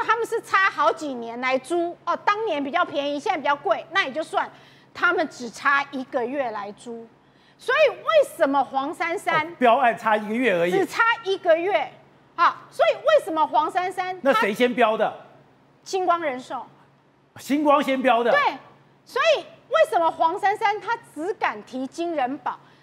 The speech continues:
Speaker 1: 她不敢去提T十七、T十八星光人寿？难道星光人寿没有利益冲突吗？那个时候吴欣盈已经是民众党的不分区立委的名单内的人选了。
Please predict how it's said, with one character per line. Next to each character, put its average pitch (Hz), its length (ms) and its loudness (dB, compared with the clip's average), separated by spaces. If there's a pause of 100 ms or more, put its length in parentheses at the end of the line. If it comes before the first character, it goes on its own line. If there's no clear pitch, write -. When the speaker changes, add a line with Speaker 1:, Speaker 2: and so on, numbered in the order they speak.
Speaker 1:
她 480 100 2 (140)
不 622 180 4
敢 262 280 -2
去 427 220 -2
提 294 300 -6 (120)
T 381 200 0
十 311 200 -8
七、 330 240 -6
T 320 200 -6
十 330 160 -10
八 277 300 -2 (160)
星 349 240 -6
光 320 220 -2
人 254 200 -6
寿？ 269 300 -6 (400)
难 427 160 0
道 622 140 2
星 539 180 -6
光 571 120 2 (140)
人 466 80 -2
寿 554 120 0 (800)
没 403 140 -6
有 480 100 0
利 349 100 0 (200)
益 480 60 0
冲 480 240 -2
突 349 200 0
吗？ 349 240 0 (320)
那 539 240 2
个 494 40 4
时 - 140 -6
候 466 220 0
吴 392 160 0
欣 440 320 -4
盈 320 200 -4
已 302 140 -4
经 453 220 -4
是 466 160 0
民 339 340 0
众 415 320 -2
党 220 320 -6
的 277 100 -4
不 381 220 -6
分 359 320 0
区 359 340 -4 (100)
立 381 180 -2
委 233 200 -4
的 220 140 -6
名 254 260 -4
单 320 240 -2
内 311 140 -4
的 240 140 -6
人 247 200 -8
选 220 300 -12
了。 190 100 -14